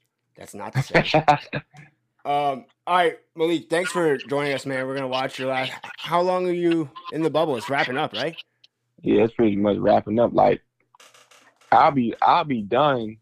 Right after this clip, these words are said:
Speaker 2: maybe Friday 'cause we're not gonna make the playoffs if we're being realistic.
Speaker 1: No, yeah, you guys are three and nine, like, real far down there in the standings, bro.
Speaker 2: Yeah,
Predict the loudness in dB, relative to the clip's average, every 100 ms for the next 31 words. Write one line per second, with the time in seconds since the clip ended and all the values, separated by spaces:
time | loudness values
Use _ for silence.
0 | _ -6 -6 -4 -4 -6 -8 0 2 2
1 | 0 -6 -10 _ _ _ -8 -8 -4 -2
2 | 0 -2 -4 -6 -8 -8 -6 -6 -6 -10
3 | -10 -10 -10 -8 -8 -6 -8 -8 -12 -12
4 | _ _ _ _ _ _ _ _ -4 -2
5 | 0 -2 0 -2 -2 -4 -4 -2 -2 -2
6 | -2 -6 -6 -8 -8 -14 _ -18 -10 -4
7 | -4 -4 -6 -6 -8 -8 -10 -8 -10 -12
8 | -16 -16 -18 -20 _ 0 2 2 0 -4